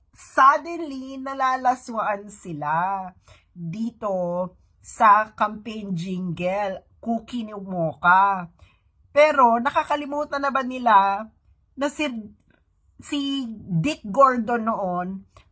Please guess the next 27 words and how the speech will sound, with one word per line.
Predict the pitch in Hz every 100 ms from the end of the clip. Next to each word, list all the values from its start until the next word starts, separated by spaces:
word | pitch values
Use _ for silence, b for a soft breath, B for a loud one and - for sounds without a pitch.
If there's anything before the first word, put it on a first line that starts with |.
| -
ang | 277
kanyang | 254 285 285 285
kampanya | - 269 262 233 226 220 214 208 208 -
ay | 240 262
ipasok | 262 - 277 285 - 285 -
si | 262
Dick? | 180 202 269 - - - _ _ _ _ _ _ _ _ _ _
<laughs> | - 226 - _ _ _ _ - B B B 294
Naalala | 294 320 302 294
nyo | 294
ba | 254 226
yan? | 196 214 233 - _ _ _ -
Ipasok | 302 _ 294 302 302 294 294 -
si | - 262
Dick. | 180 214 254 - _ 240
Nung | 262
tumatakbo | 311 311 294 269 285
yung | 285 277
senador, | 269 254 240 254 277 -
ipasok | 269 233 269 277 - 277
si | - - 233
Gi-, | 180 226 -
si | - 220
Dig-, | 175 220 262 202 165 -
si | - 254
Dick. | 185 285 381 - - _ _ _ _ _ _ _ _ _ _ _
Oh. | - 277 240 220